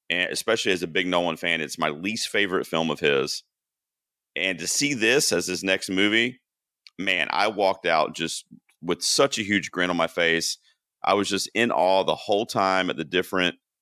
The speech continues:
parts of this movie when it comes to the craft of it, like you mentioned earlier.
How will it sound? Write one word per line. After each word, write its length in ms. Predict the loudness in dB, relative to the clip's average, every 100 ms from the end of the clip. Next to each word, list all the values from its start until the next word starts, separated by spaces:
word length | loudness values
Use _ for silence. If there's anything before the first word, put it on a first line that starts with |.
| _ _ _ _ _ _ _
parts 260 | 2 2 4
of 100 | 0
this 160 | 0 -2
movie 760 | 0 0 2 2 2 0 -4 -16 -16
when 220 | -4 -2
it 100 | -2
comes 220 | -2 -4
to 80 | -2
the 80 | -8
craft 480 | -4 0 0 0 0
of 160 | 2
it, 100 | 2
like 160 | 2 -2
you 100 | -2
mentioned 300 | -2 -2 -2
earlier. 640 | 2 4 4 6 4 2